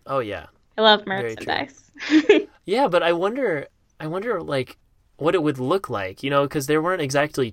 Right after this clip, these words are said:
Speaker 1: T-shirts being sold at every, you know, souvenir shop. Like, I don't think there were, like, souvenir shops back then. So, would you just buy a new suit when you go <laughs> to the New York area, or, like,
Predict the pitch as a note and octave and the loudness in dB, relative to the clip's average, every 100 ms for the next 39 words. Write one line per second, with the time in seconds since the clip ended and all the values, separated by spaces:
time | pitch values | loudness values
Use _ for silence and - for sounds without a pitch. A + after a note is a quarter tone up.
0 | - - F#2 F#3+ C#3+ A#2+ - B2+ A#2+ A#2+ | -8 -10 -6 -4 -2 -2 -4 -6 -4 -4
1 | - B2+ A#2+ A2+ A2+ A#2 B2 A2+ A2 - | -2 0 0 0 0 0 -2 -4 -6 -8
2 | C3+ A#2 G#2+ G#2+ - - - - F3 C#3 | -6 -4 -4 -6 -14 -20 -8 -2 0 2
3 | C#3 D#3+ D3+ A2 G2 G#2 B2+ C3+ D3 D3 | 2 2 0 -2 -4 -4 0 2 2 2
4 | C3 B2 C3 C3 B2+ A#2+ - D#3+ C3 B2 | 2 4 6 6 4 2 2 2 2 0
5 | E3 F#3 G2+ G2 - G2+ G2 - G#2+ G2 | -2 -2 -6 -6 -8 -10 -12 -12 -14 -12
6 | - B2+ A#2+ A#2 _ _ _ _ _ - | -2 2 2 -2 _ _ _ _ _ -4
7 | C3 C3+ C#3 B2+ B2+ C3+ C3 C#3 C3+ - | -2 0 -2 6 8 8 6 0 0 0
8 | D3 F3+ - D3+ D3 D3 D#3+ E3+ F3 G3 | 0 0 0 2 4 8 8 8 2 0
9 | D#3+ D3+ D#3 D3 D#3+ G3 G3 G#3+ G#3+ A3 | 0 0 2 2 2 2 0 0 0 0
10 | C3+ C#3+ C3 A#2+ | 0 0 -2 -2